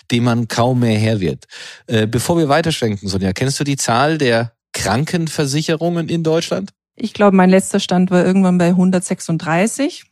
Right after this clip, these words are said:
Speaker 2: Aber wenn du eine andere Zahl für mich hast, dann lasse ich mich gerne belehren.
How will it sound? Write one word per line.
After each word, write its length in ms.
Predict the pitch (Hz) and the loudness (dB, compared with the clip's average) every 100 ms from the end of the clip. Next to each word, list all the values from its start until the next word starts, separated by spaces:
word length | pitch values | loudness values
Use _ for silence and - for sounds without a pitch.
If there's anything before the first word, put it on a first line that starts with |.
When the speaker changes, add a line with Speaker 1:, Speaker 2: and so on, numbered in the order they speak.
| _ | _
Speaker 2:
Aber 240 | - 196 190 | -2 2 2
wenn 140 | 185 | 2
du 60 | 180 | 2
eine 180 | 175 170 | 2 2
andere 340 | 180 208 208 | 0 0 -2
Zahl 280 | - 190 196 | -2 -2 -2
für 160 | 196 202 | -2 -4
mich 200 | 196 214 | -4 -2
hast, 380 | 220 - - _ _ _ _ _ _ _ | -4 -6 -14 _ _ _ _ _ _ _
dann 180 | 185 180 | -4 -2
lasse 220 | 185 190 | -2 -2
ich 80 | 185 | -2
mich 160 | 180 | -2
gerne 240 | 185 170 165 | 0 0 2
belehren. 520 | 170 160 156 156 | 2 2 0 -2